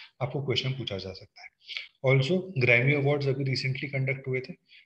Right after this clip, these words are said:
तो उसके बारे में हम थोड़ा सा पढ़ेंगे, उसकी हिस्ट्री क्या थी, कब शुरू हुए, क्या हुए, and ये साल के इंपॉर्टेंट, इंपॉर्टेंट अवार्ड्स विनर कौन है, वो भी देखेंगे।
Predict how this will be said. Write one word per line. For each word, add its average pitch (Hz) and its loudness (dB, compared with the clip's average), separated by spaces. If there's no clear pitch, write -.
तो 147 -4
उसके 135 0
बारे 123 4
में 131 -2
हम 135 -2
थोड़ा 123 0
सा 123 -4
पढ़ेंगे, 127 -4
उसकी 120 -6
हिस्ट्री 127 -4
क्या 127 0
थी, 127 -4
कब 120 -2
शुरू 120 -6
हुए, 117 -4
क्या 113 -4
हुए, 113 -8
and 165 -2
ये 135 4
साल 135 0
के 160 -4
इंपॉर्टेंट, 151 -2
इंपॉर्टेंट 135 0
अवार्ड्स 127 -4
विनर 127 2
कौन 117 -2
है, 98 -6
वो 117 -2
भी 110 -2
देखेंगे। - -10